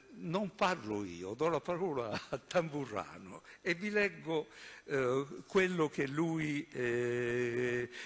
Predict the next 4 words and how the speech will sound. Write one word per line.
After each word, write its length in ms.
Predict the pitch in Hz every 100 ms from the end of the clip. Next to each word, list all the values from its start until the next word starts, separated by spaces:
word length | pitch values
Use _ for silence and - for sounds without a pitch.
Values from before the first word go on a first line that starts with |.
| -
che 160 | - 160
lui 320 | 180 202 175 - -
ricorda. 920 | 160 170 - 107 92 95 90 95 - _ - - - - - - - - - - _ _ _ _ - _ -
Ricorda, 600 | 165 254 247 131 117 117